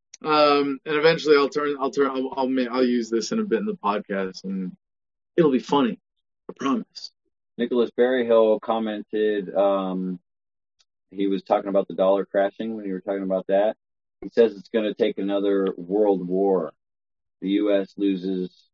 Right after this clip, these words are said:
Speaker 2: the U S losses for the world to go away from the dollar. What is the alternative reserve currency ready to replace the dollar?
Speaker 1: So, <clears throat> I'm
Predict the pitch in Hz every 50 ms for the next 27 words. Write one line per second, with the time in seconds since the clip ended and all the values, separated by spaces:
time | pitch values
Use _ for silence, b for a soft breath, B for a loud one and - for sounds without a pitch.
0 | _ _ _ _ _ _ - 101 104 113 117 113 107 98 95 104 104 104 104 101
1 | - 104 101 92 - - - 98 92 95 92 92 98 98 98 95 87 - 95 82
2 | 80 98 95 92 87 85 90 90 90 90 - - 87 85 82 80 - - 80 78
3 | 76 - - - - - _ _ - - - _ - - - _ _ _ - 196
4 | 202 202 - - 98 95 - - 92 - - 92 - _ - 98 98 98 95 95
5 | 92 - 92 90 87 - 92 90 90 - _ - 92 90 87 85 - _ 85 85
6 | 82 80 - - 82 85 85 85 80 - _ - 78 78 - _ - - - -
7 | - _ _ - - - - 127 101 - - - - _ _ _ _ _ _ _
8 | _ _ _ _ _ _ _ _ _ _ _ _ _ _ _ _ - - - 190
9 | 185 180 170 165 170 175 - _ _ _ _ _ _ _ _ _ - - 330 320
10 | 277 233 196 160 117